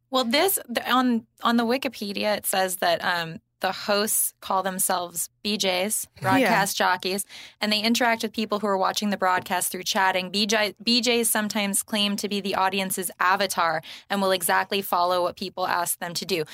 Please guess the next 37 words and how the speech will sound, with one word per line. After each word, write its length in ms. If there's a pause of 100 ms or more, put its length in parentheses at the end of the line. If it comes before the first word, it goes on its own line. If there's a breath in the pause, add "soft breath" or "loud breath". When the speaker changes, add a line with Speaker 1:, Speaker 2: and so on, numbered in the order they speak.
(120)
Speaker 1:
So 200
in 180
that 220
sense, 280
I 120
kind 280
of 160
could 320
see 520 (260 loud breath)
someone 400
with 160
an 80
eating 320
disorder 580
be 220
like, 240
"Stuff 500
yourself, 680
like, 260
eat 280
pizza." 300
Like, 140
I 140
could 240
see 320
that. 340
Speaker 2:
Well, 100
that's 280
feeder 260
porn, 320
right? 320
Speaker 1:
It 160
is 280
feeder 340
porn. 400
Speaker 2:
I 100
mean, 380